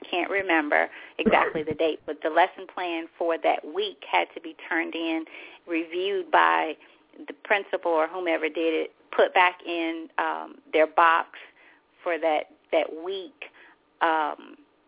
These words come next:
but and, and I know that's a lot for a teacher as well. However, and it doesn't have to be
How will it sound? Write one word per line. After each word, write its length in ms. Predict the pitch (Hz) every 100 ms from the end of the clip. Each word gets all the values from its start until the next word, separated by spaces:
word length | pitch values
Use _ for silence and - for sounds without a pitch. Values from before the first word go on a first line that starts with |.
| _ _ _ _ _ -
but 240 | 185 - - _
and, 140 | 190 196
and 120 | 202
I 80 | 208
know 180 | 226 220
that's 220 | 196 202
a 220 | 180 165 175
lot 240 | 185 -
for 140 | - 165
a 40 |
teacher 420 | 165 - 196 170 -
as 120 | 160 156 165 160
well. 440 | 190 185 147 147 _ - - -
However, 580 | - 180 - 202 214 185
and 80 | 165
it 100 | 160
doesn't 280 | 185 202 185
have 180 | 180 170
to 80 | 165
be 160 | 170